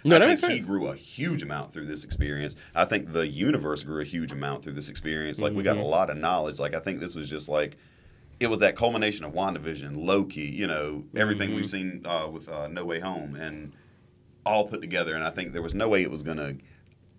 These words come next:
Speaker 2: encompass everything, I think, that we really thought.
Speaker 1: Mm-hmm. I, I agree with you. I think that this was, uh, a decent movie, as well as we're looking at it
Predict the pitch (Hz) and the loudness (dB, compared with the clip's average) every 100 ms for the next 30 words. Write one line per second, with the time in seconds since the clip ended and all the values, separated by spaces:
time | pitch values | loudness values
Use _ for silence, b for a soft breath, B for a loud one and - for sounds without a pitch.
0 | - 90 80 - 85 69 71 80 67 67 | -14 -10 -10 -6 -6 -6 -4 -4 -4 -6
1 | 64 71 73 - 69 67 76 64 62 64 | -4 -4 -6 -6 -6 -4 -4 -4 -4 -4
2 | 50 - - - _ - 107 104 101 98 | -4 -6 -14 -20 _ -8 -4 -4 -6 -8
3 | 101 _ _ _ - - 226 - 320 156 | -10 _ _ _ -2 6 8 8 6 6
4 | 120 123 98 127 131 117 104 101 110 - | 4 4 4 4 4 4 4 2 0 0
5 | 101 98 95 92 - - b b b b | 0 2 2 -2 -6 -16 b b b b
6 | - 104 104 92 85 - - 104 110 156 | -2 2 4 2 -2 -8 -8 -8 2 2
7 | 147 190 190 196 214 226 - b b b | 4 2 2 2 0 -2 -8 b b b
8 | b - 123 117 110 110 117 113 92 101 | b 4 6 6 2 2 4 4 4 2
9 | 98 92 101 104 110 101 104 110 110 101 | 2 0 -2 2 4 4 2 0 0 0
10 | 98 95 90 | 0 -2 -4